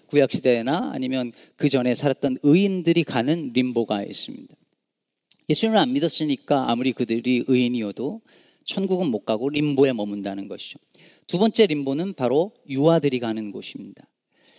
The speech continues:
이 아이들은 무슨 죄를 지은 건 아니지만 아직 세례받지 못했으니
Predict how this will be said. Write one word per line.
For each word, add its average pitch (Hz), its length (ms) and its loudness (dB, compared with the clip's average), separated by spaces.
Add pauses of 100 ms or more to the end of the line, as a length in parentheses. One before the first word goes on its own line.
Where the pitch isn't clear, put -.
(280)
이 170 80 2
아이들은 160 340 2
무슨 147 260 -4
죄를 131 240 2
지은 123 180 -4
건 123 160 0
아니지만 104 580 -4
아직 - 580 -4
세례받지 147 540 -2
못했으니 104 840 -8